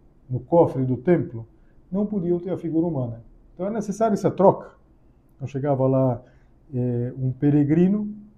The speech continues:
e ele trocava para depois poder colocar a sua oferta no cofre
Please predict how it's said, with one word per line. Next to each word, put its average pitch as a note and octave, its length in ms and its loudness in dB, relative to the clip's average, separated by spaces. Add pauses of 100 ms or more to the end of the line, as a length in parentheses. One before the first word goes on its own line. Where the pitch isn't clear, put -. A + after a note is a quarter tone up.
(400)
e C3 100 0
ele C#3+ 120 2
trocava F3 720 4 (600)
para C#3+ 100 0
depois F#3+ 280 0
poder F3 260 -2
colocar E3 400 -2
a - 20 0
sua G#3 180 -2
oferta D#3+ 540 -2 (720)
no D#3+ 140 -4
cofre D3 640 -2